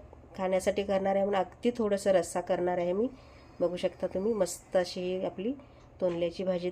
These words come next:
तयार झाली. याच्यात जर तुम्हाला आणखी रस्सा करायचा असेल तर थोडंसं शेंगदाण्याचं कूट वाढवा, किंवा मग ज्वारी भाजून जे पीठ करून ठेवलं, मी बऱ्याच माझ्या श-, रेसिपीमध्ये रस्सा भाजीमध्ये सांगत असते, ज्वारी भाजून केलेलं पीठ असतं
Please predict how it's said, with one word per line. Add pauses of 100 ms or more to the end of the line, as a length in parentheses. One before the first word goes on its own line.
तयार
झाली. (2250)
याच्यात
जर
तुम्हाला
आणखी
रस्सा
करायचा
असेल
तर
थोडंसं
शेंगदाण्याचं
कूट
वाढवा, (680)
किंवा
मग
ज्वारी
भाजून
जे
पीठ
करून
ठेवलं,
मी (120)
बऱ्याच
माझ्या
श-,
रेसिपीमध्ये
रस्सा
भाजीमध्ये (560)
सांगत
असते, (420)
ज्वारी
भाजून
केलेलं
पीठ
असतं